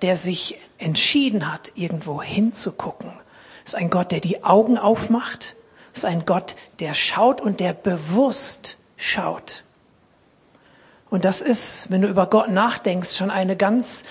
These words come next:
starke und lebensverändernde Wahrheit, wenn wir das an uns ranlassen, wenn wir glauben, dass wir einen lebendigen Gott haben, der nicht weit weg ist und irgendwie zählt, wie viel Fehler du machst, der nicht einfach nur möchte, dass alles richtig ist,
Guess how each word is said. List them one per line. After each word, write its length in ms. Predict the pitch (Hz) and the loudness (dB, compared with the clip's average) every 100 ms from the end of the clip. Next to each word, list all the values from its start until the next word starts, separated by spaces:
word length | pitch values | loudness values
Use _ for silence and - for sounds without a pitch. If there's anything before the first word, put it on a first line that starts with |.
| - | -10
starke 840 | - - - 208 226 - 233 233 233 - - - - | -2 0 4 4 4 0 2 4 2 -4 -16 -16 -8
und 340 | 233 196 185 - | 0 2 2 0
lebensverändernde 1200 | 180 185 240 285 - - 208 233 226 214 196 180 | 2 4 4 2 0 2 2 4 6 6 4 4
Wahrheit, 420 | 180 208 196 180 | 4 4 2 0
wenn 180 | 165 185 | 2 2
wir 200 | 190 208 | 2 2
das 200 | 196 185 | 2 2
an 200 | - 202 | 2 2
uns 260 | 208 190 190 | 2 0 2
ranlassen, 540 | 196 196 165 - 175 | 2 2 0 -2 0
wenn 100 | 180 | 0
wir 120 | 165 | 0
glauben, 580 | 165 180 180 208 247 254 | 2 4 6 6 4 2
dass 160 | 208 - | -2 -4
wir 80 | 170 | -4
einen 160 | 175 | 0
lebendigen 640 | 175 180 190 214 233 240 202 | 0 4 4 4 4 0 2
Gott 320 | 208 - - | 0 0 -2
haben, 400 | 170 170 180 202 - - - | -2 0 0 -2 -4 -4 0
der 140 | 190 | 4
nicht 320 | 190 254 220 | 4 4 4
weit 320 | 196 208 208 | 4 4 4
weg 220 | 196 226 - | 0 0 -2
ist 280 | 220 208 | 0 0
und 200 | - 190 | 2 0
irgendwie 420 | 196 226 208 185 185 | 2 2 2 2 0
zählt, 460 | - 208 202 202 | 0 4 2 2
wie 80 | 208 | 0
viel 120 | 208 | 0
Fehler 380 | 214 - 208 208 | -2 0 4 4
du 140 | 202 | 4
machst, 340 | 190 180 - - | 2 0 0 -2
der 100 | 190 | 2
nicht 280 | 208 240 - | 4 2 2
einfach 340 | 226 226 226 | 2 4 4
nur 160 | 214 196 | 4 4
möchte, 400 | 240 262 - 214 | 4 2 0 0
dass 180 | 196 | 0
alles 440 | - 208 220 208 185 | 2 0 2 2 4
richtig 500 | 302 - - 185 - | 2 2 -2 -2 -4
ist, 420 | 214 160 - - | -6 -4 -4 -6